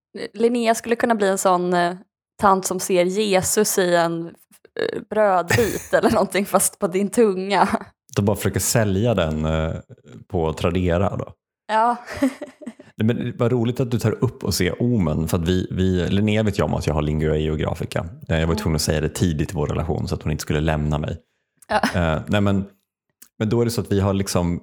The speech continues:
Speaker 2: gjort det stora misstaget att råka köpa tandkräm från Lidl.
Speaker 1: Mhm.
Speaker 2: Vilket är roligt för att den har det mest tandkrämiga namnet någonsin.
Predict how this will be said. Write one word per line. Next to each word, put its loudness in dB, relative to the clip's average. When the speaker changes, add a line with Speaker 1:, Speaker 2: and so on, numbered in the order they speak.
Speaker 2:
gjort 0
det 0
stora 0
misstaget 0
att -6
råka -2
köpa -2
tandkräm 0
från 2
Lidl. 0
Speaker 1:
Mhm. -2
Speaker 2:
Vilket 0
är 2
roligt 0
för 0
att 2
den 2
har 2
det 0
mest -2
tandkrämiga 2
namnet 0
någonsin. -2